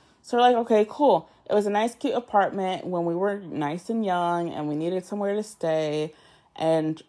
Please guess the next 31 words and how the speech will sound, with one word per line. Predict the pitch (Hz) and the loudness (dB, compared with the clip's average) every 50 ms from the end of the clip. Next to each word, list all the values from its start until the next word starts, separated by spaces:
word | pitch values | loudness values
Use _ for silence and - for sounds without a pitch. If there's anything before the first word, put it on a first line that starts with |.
| _ _ | _ _
we | - - - - - 165 165 175 | -20 -20 -18 -18 -6 -2 -2 -2
could | 175 - 202 185 | 0 0 0 -2
afford | 185 - - - - 311 294 196 | -2 -2 -4 -2 0 2 2 0
it. | 120 - - - _ - _ _ _ _ _ _ _ _ _ _ _ _ _ _ _ _ _ _ _ _ _ _ _ _ _ _ _ _ _ _ _ _ _ _ _ _ _ _ _ _ _ _ - | -2 -6 -14 -20 _ -20 _ _ _ _ _ _ _ _ _ _ _ _ _ _ _ _ _ _ _ _ _ _ _ _ _ _ _ _ _ _ _ _ _ _ _ _ _ _ _ _ _ _ -4
We | 240 294 | -4 -2
can | 359 330 311 | 0 0 -2
afford | 294 277 - 262 247 233 | 0 2 4 4 4 4
it | 202 - | 2 0
now, | 190 190 202 226 214 185 180 180 190 196 196 _ _ _ _ - | 0 2 2 4 4 4 2 2 -2 -6 -10 _ _ _ _ -4
but | 180 202 202 - | 0 2 2 2
even | - 220 196 202 196 | 2 -2 -2 -4 -4
still, | - - 214 196 180 175 170 - - | -2 0 2 4 6 6 4 2 0
it's | - - | -10 -18
still | - - - 185 175 170 | -14 -8 -2 0 0 2
like, | 165 165 160 156 156 156 - - _ _ - | 2 2 2 2 0 -2 -6 -20 _ _ -12
"Eh, | - 190 190 196 196 185 - _ _ _ - | -8 -6 -6 -6 -6 -8 -12 _ _ _ -12
we | 202 | -8
don't | 185 170 143 | -8 -6 -6
wanna | 156 160 156 156 | -6 -6 -8 -6
do | 160 151 147 | -6 -6 -6
this | - 170 - | -8 -8 -12
anymore." | - - - 53 55 58 - - _ _ _ _ _ _ _ _ _ _ _ _ _ _ _ _ _ _ _ _ _ _ _ _ _ _ _ _ _ _ _ _ _ _ _ _ _ _ _ - | -12 -12 -10 -10 -10 -10 -12 -14 _ _ _ _ _ _ _ _ _ _ _ _ _ _ _ _ _ _ _ _ _ _ _ _ _ _ _ _ _ _ _ _ _ _ _ _ _ _ _ -18
We | 180 180 190 226 277 | -12 -6 -2 -2 0
did | 285 339 320 | 0 2 2
not | 294 285 254 - 190 | 2 2 2 0 -2
move | 208 214 202 | -2 -2 -2
in | 196 180 185 180 | -2 -4 -4 -4
March | 170 160 160 160 | -4 -4 -6 -8
first, | - - - 151 151 160 - - - - - _ _ _ | -10 -8 -6 -6 -6 -8 -10 -16 -20 -20 -20 _ _ _
twenty | - - 160 156 - | -16 -14 -12 -10 -10
nineteen, | - 151 147 - - - - 87 87 - | -10 -10 -12 -12 -12 -14 -14 -14 -16 -20